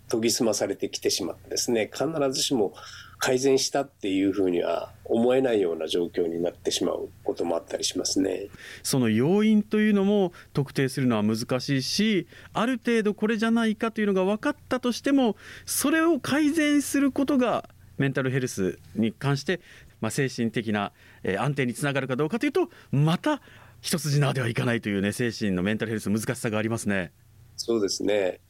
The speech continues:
Speaker 1: 家族ってそもそもが、まあ、愛情と安心感なんですけれども、でもそれに裏打ちされてるのが、やっぱりこう、個人を拘束しますよね。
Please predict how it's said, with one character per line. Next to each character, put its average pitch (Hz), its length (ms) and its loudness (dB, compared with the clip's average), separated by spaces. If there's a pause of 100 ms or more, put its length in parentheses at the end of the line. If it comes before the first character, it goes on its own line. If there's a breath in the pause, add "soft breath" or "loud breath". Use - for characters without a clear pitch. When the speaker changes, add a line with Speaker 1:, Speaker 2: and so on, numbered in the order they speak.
Speaker 1:
家 156 100 -2
族 185 280 -2
っ - 20 -2
て 104 480 -2
そ - 400 -2
も 277 100 2
そ 247 140 -2
も 147 120 2
が、 110 100 2
ま 104 260 -2
あ、 110 60 -2
愛 147 160 4
情 147 200 2
と 123 200 -2
安 135 160 2
心 139 320 2
感 90 320 -2 (400)
な 104 120 0
ん 98 120 0
で 82 80 -2
す - 100 -2
け 92 120 0
れ 101 60 4
ど 135 120 4
も、 156 160 4
で 175 80 4
も 165 100 4
そ 214 140 2
れ 208 100 4
に 202 80 6
裏 196 260 4
打 185 60 4
ち - 140 -4
さ 185 160 0
れ 185 100 0
て 139 140 0
る 107 100 2
の 95 140 2
が、 101 260 4
や 110 140 2
っ - 100 -20
ぱ 127 80 -2
り 113 140 0
こ 107 240 2
う、 - 40 -20 (220 loud breath)
個 185 140 2
人 208 180 4
を 120 100 2
拘 185 200 0
束 - 180 -4
し - 100 2
ま 180 120 2
す - 100 -2
よ 87 80 2
ね。 87 240 0